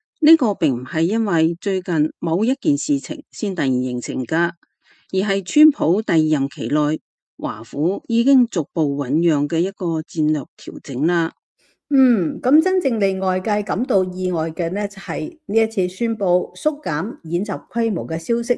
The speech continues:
Speaker 2: 呢，就連一啲美國政府官員都冇預料到喎。尤其係北韓近年嚟呢，透過俄羅斯合作參與俄烏戰爭呢，已經累積咗更多嘅實戰經驗啊。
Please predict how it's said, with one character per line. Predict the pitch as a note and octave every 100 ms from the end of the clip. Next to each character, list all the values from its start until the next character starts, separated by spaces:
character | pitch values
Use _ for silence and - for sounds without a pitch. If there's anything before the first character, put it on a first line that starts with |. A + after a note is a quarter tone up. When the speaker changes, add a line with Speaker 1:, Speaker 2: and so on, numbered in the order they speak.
| A3
Speaker 2:
呢， | A3 G#3+ - -
就 | D4 C#4
連 | G#3+
一 | B3+
啲 | E4 F#4+ F#4+
美 | G3
國 | F#3+ G#3 G#3
政 | G3+
府 | G3 G3
官 | G3+ D4 D4
員 | G3 C#3 D3 _ _
都 | D#4 D#4+
冇 | A3 F#3
預 | E3+ D#3+
料 | D#3 D3
到 | B2
喎。 | B2+ F3+ D3+ - _ _
尤 | F3+ F#3 F3+
其 |
係 | F#3+ G3 F#3+
北 | C4+
韓 | B3+ F3 D#3 E3 - - _
近 | C4+ C4+
年 | G#3+ F#3+
嚟 | F#3+ F#3
呢， | C#4 D#4
透 | - A3 G#3
過 | G3+ G#3 G3+ G3 -
俄 | E3 D#3
羅 | D#3 D#3
斯 | - D4
合 | A#3 -
作 | F#3 F3+ - _
參 | - A#3 A3+
與 | E3 E3+
俄 | D#3+ C3+
烏 | D3+ A3+
戰 | A#3+ F3 F3
爭 | A3+ A3+
呢， | G#3 G3+ - _
已 | A#3+
經 | D#4+
累 | D4+ F3+
積 | F3 C#4+
咗 | F#3 E3 A3
更 | - A3+ A#3
多 | C#4
嘅 | A3+
實 | G3+ D3+
戰 | F3 F3
經 | F3+ A3+
驗 | G#3 D#3 D3+
啊。 | F3 C#3+